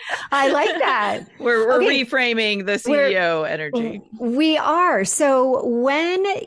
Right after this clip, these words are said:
Speaker 2: you're not using your superpower in
Speaker 1: Mm-hmm.
Speaker 2: your business, what,
Speaker 1: What
Speaker 2: what do you
Speaker 1: happens?
Speaker 2: find happens?
Speaker 1: Typically, you're going to feel depleted.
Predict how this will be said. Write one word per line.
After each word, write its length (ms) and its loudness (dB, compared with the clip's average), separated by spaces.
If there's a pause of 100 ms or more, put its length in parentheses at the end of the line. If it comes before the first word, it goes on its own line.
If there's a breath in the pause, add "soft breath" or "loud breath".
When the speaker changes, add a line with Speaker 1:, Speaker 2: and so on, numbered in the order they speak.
Speaker 2:
you're 280 2
not 1000 0
using 460 0
your 100 -2
superpower 800 -8 (320)
in 80 -10
Speaker 1:
Mm-hmm. 180 -2
Speaker 2:
your 120 0
business, 640 -8 (300)
what, 280 -4
Speaker 1:
What 260 0
Speaker 2:
what 100 -14
do 100 -6
you 280 -2
Speaker 1:
happens? 80 -12
Speaker 2:
find 580 -6
happens? 840 -12 (1600 soft breath)
Speaker 1:
Typically, 800 -4 (760)
you're 200 -2
going 240 -4
to 140 -8
feel 300 -4
depleted. 720 -8